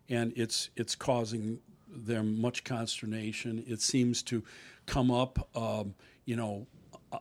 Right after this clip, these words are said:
either unpredictably and therefore be, be something that you're, you know, is always lurking and you're always fearful that this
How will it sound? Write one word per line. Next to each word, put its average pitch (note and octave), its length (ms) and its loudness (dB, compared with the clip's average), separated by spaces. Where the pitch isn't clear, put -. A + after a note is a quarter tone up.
either A2 420 2
unpredictably C3+ 1160 4
and G#2+ 320 -4
therefore B2 500 2
be, A2+ 300 0
be A2 140 0
something B2 500 2
that A2 140 -4
you're, A2 240 -4
you A2+ 100 0
know, A2+ 140 0
is - 100 -2
always A#2 300 0
lurking B2 640 2
and G#2 120 0
you're G#2+ 200 -4
always A#2 340 2
fearful A#2+ 640 2
that A2 220 -4
this A2+ 220 -4